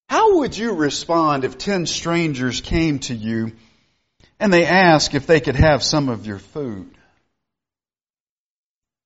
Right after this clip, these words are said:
What if you knew that these were the same people that were in debt and they were in distress and they were discontented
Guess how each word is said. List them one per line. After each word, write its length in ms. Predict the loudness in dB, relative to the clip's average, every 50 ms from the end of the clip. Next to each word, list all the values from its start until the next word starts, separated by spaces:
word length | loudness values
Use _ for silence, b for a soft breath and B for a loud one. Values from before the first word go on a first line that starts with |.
| _ _ _ _ _ _ _ _ _ -2 0
What 120 | 0 2
if 80 | 2 0
you 120 | 0 0
knew 160 | 0 0 0
that 180 | 2 0 0 0
these 240 | -2 -4 -4 -4 -4
were 140 | -4 -4
the 100 | -4 -6
same 360 | -8 -6 -4 -2 -2 -2 -4 -4
people 300 | -6 -8 -8 -6 -6 -6
that 140 | -4 -4
were 160 | -6 -8 -8 -8
in 320 | -6 -6 -6 -6 -6 -4
debt 340 | 0 2 2 4 2 2 -2
and 140 | -6 -6 -6
they 80 | -6
were 160 | -6 -6 -6
in 140 | -8 -8 -8
distress 680 | -10 -12 -14 -14 -14 -8 -6 -4 -4 -4 -4 -6 -10 -14
and 100 | -14 -12
they 80 | -10 -10
were 100 | -10 -10
discontented 1120 | -8 -6 -6 -6 -6 -10 -12 -12 -12 -12 -12 -8 -6 -4 -4 -2 -4 -6 -10 -12 -20 -20